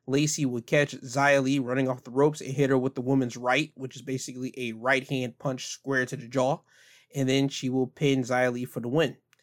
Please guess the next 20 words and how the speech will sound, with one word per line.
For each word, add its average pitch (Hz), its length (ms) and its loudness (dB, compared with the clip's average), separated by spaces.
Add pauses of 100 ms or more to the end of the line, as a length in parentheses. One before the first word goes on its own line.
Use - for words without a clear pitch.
(220)
So 196 240 4
Lacey 196 360 2
Evans 143 340 4
is 127 140 -4
now 135 220 4
the 117 120 -4
first 170 420 2
woman 139 240 2
competitor 127 560 0
to 117 80 -12
qualify 131 640 0
for 131 240 -2
the 117 80 -6
women's 135 360 0
Money 123 180 -6
in 123 60 -4
the 117 60 -6
Bank 120 240 -6
qualifying 120 460 -4
matchup. 131 420 0